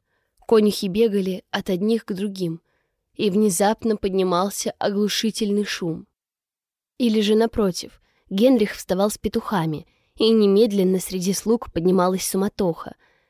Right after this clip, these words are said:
Торопливо будили рыцари из его свиты. Там и здесь в темноте вспыхивали факелы,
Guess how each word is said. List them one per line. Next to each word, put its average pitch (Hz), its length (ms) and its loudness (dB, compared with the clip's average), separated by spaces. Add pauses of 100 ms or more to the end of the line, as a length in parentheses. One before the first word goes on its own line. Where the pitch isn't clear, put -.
(100)
Торопливо 254 400 2
будили 240 360 2
рыцари 233 420 2
из 208 160 0
его 214 180 0
свиты. 180 580 -6 (340)
Там 226 240 4
и 240 60 4
здесь 208 380 -2
в - 60 -16
темноте 226 520 0
вспыхивали 233 600 -2
факелы, 185 680 -4